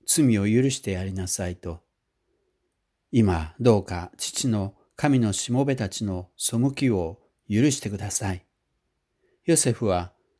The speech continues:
彼らの言葉を聞いて泣いた。彼の兄弟たちも来て、彼の前にひれ伏して言った。「ご覧ください。私たちは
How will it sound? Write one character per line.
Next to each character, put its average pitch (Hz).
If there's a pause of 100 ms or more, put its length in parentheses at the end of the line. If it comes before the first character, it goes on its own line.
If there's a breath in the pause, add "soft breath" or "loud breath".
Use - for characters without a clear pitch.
彼 156
ら 135
の 104
言 110
葉 120
を 87
聞 -
い 90
て 90 (180)
泣 87
い -
た。 - (520)
彼 139
の 113
兄 -
弟 113
た 104
ち -
も 101
来 -
て、 101 (1200)
彼 120
の 104
前 107
に 92
ひ 90
れ 123
伏 110
し -
て 98
言 95
っ -
た。 - (1080)
「ご 110
覧 98
く 98
だ 104
さ 107
い。 98 (580)
私 135
た 117
ち 117
は 98